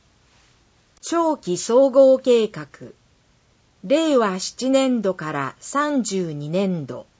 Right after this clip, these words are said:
この計画は、私たちの住む三原市を二千五十年にどのような町にしたいか、またそのために何をしていくのかを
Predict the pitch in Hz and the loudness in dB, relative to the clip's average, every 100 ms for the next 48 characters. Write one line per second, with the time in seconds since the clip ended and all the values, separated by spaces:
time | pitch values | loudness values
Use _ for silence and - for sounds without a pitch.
0 | _ _ _ _ _ _ _ _ _ _ | _ _ _ _ _ _ _ _ _ _
1 | _ _ _ _ _ _ - 185 247 269 | _ _ _ _ _ _ -8 -2 0 0
2 | 269 233 233 226 214 208 196 185 175 - | 2 4 4 0 -6 -2 0 0 -2 -6
3 | _ _ _ _ _ - 190 285 320 - | _ _ _ _ _ -8 -4 -4 -4 -4
4 | 247 240 220 190 185 208 202 170 147 185 | -4 -2 -2 0 -2 -2 -2 -2 -6 -6
5 | 202 208 214 156 143 127 - _ _ _ | -4 -4 -6 -6 -6 -6 -10 _ _ _
6 | 156 180 - 339 320 214 202 190 247 233 | -8 -6 -4 -4 0 2 2 2 -2 0
7 | 196 180 160 147 139 180 320 320 269 233 | 0 -2 -6 -10 -4 -2 0 2 4 2
8 | 196 170 165 - 202 175 - - 175 147 | 2 0 -4 -6 -6 -6 -8 -8 -8 -10
9 | - 131 - _ _ _ _ _ - 156 | -12 -14 -14 _ _ _ _ _ -8 -4
10 | 170 226 - 220 240 247 240 247 226 175 | -2 -4 -2 -2 -2 0 0 0 0 -2
11 | 139 165 311 285 233 226 - 190 185 196 | -4 -2 0 2 0 0 -2 0 0 -2
12 | 185 165 156 143 139 | -4 -4 -4 -4 -6